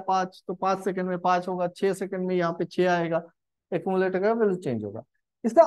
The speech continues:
output क्या निकलेगा? तो timer के output पे दो bit मिलेंगे मुझको, एक होगा ईएन bit और एक होगा डीएन bit। क्या मिलेगा?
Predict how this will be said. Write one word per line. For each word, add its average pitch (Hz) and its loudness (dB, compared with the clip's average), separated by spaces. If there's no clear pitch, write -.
output 262 6
क्या 202 4
निकलेगा? 95 -10
तो 202 2
timer 240 -2
के 269 -2
output 220 -2
पे 240 4
दो 220 4
bit 196 -4
मिलेंगे 135 -4
मुझको, 175 -8
एक 226 2
होगा 240 0
ईएन 233 0
bit 254 -4
और 180 -2
एक 170 0
होगा 180 0
डीएन 123 -2
bit। - -16
क्या 180 4
मिलेगा? 202 0